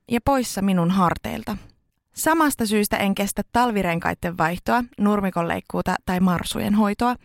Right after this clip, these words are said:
Ne on jonkun toisen tonttia. Sitten on tärkeää kuunnella toisen ideoita ja suunnitelmia riippumatta siitä, miten toteuttamiskelpoisia ne on. Aika näyttää,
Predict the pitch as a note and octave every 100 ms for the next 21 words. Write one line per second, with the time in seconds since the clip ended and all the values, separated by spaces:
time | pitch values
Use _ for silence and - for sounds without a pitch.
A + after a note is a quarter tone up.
0 | - - - - - - E4+ D#4+ A3+ C#4
1 | B3+ G3+ G3+ F#3+ F3 D#3+ D#3+ D#3 - -
2 | - G3 - _ _ _ _ _ _ -
3 | E4 - - G3+ F#3+ - G3 G#3 B3+ A#3+
4 | G3+ E3+ - C#4+ C#4 A#3+ G#3 G3+ - A#3+
5 | A#3 G3+ G#3 B3+ A3+ G#3+ G3 G3+ - -
6 | F3+ G3 F#3+ F#3 F#3 F3 F3+ F#3 D4 -
7 | E4 D#4+ - G3 F3+ F#3+ - F#3 - F#3+
8 | F#3 G3 - - C#4 E4+ D#4+ F3 E3 F3
9 | E3 E3+ - E3 E3+ - A#3+ F#3+ - F#3+
10 | G3+ F#3 - F3 E3 - _ _ _ -
11 | - - - C#4+ G#3+ G#3 B3 - G#3 F#3+